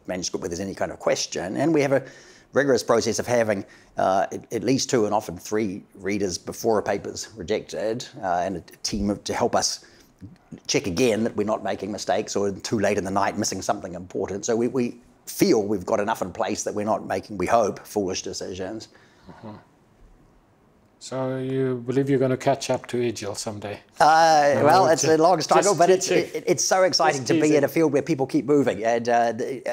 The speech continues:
Speaker 1: I think all of us are thinking, I meet lecturers in Khartoum whose students only read on a cell phone. They have no library access, really. And, uh, and we, we have to be moving both to cater to technologically to that and to provide content which is interesting to people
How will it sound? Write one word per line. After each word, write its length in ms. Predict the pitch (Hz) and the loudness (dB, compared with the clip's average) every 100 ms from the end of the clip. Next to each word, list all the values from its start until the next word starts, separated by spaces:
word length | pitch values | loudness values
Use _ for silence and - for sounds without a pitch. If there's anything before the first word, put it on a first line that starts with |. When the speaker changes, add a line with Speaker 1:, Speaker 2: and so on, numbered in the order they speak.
| 117 | -4
Speaker 1:
I 60 | 127 | -2
think 140 | 135 | 2
all 160 | 160 165 | 4 6
of 60 | |
us 120 | 135 123 | 4 0
are 20 | |
thinking, 520 | - 127 107 120 - - | -4 -4 -2 -2 -2 0
I 180 | 113 120 | 0 2
meet 200 | 131 135 - _ - | 0 -2 -10 _ -12
lecturers 400 | 117 123 - 127 | -4 -4 0 -2
in 80 | 113 | -2
Khartoum 440 | 101 123 - 185 131 | 0 0 4 4 4
whose 140 | 131 | 0
students 400 | 151 131 123 - - | 2 0 0 -4 0
only 260 | 160 156 | 2 4
read 380 | 127 135 135 120 | 2 2 2 0
on 100 | 135 | -4
a 40 | 127 | 2
cell 160 | 208 | 2
phone. 320 | - 87 90 - | 2 -2 -4 -4
They 80 | 120 | -4
have 100 | 127 | 0
no 120 | 127 | 0
library 320 | 113 110 107 | 0 0 -2
access, 340 | 98 - 113 113 | -4 -2 -2 0
really. 320 | 170 160 - | 0 2 -2
And, 220 | 101 - | -8 -10
uh, 80 | 110 | -6
and 420 | - 120 127 120 - - - - | -2 0 0 -4 -8 -20 -18 -10
we, 100 | - - | -8 0
we 120 | 131 | 2
have 120 | 147 - | 2 0
to 60 | |
be 120 | 147 147 | 0 2
moving 280 | 151 147 | 4 2
both 560 | 135 110 151 151 - - | 0 0 2 2 -4 -8
to 100 | - | -8
cater 320 | - 147 147 | -2 0 0
to 100 | 131 | -2
technologically 540 | - 139 127 196 139 104 | -2 2 2 2 0 2
to 60 | |
that 140 | 127 160 | 2 2
and 220 | 143 175 | 0 0
to 80 | 156 | 0
provide 380 | 160 160 165 - | 0 2 0 0
content 400 | 220 208 127 123 | -2 2 0 0
which 140 | - | -4
is 100 | 156 | -2
interesting 300 | 190 127 123 | -2 -4 -6
to 40 | 127 | -4
people 380 | 131 131 113 | -4 -2 -4